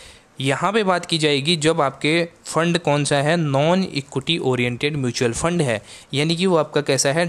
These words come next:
डेट ओरिएंटेड म्यूचुअल फंड है। जैसे कि मैंने आपको बताया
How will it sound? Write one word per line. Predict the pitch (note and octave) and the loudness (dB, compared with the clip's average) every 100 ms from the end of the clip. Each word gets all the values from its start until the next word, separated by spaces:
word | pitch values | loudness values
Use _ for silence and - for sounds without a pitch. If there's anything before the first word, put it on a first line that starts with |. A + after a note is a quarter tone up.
| C#3 | -2
डेट | C#3+ E3 | -2 0
ओरिएंटेड | D3+ C#3+ C3+ B2 A#2+ B2 | 0 2 2 -2 -4 -4
म्यूचुअल | A#2 G#2+ A2 | -4 -4 -2
फंड | G#2+ G#2 G2+ | -2 -4 -8
है। | G2 - - B2 | -12 -16 -16 -8
जैसे | B2 C#3 | -4 -2
कि | C#3+ | -2
मैंने | C#3 C#3 | 0 0
आपको | B2+ - | -2 -2
बताया | C3 B2+ B2+ D3+ | -2 0 0 0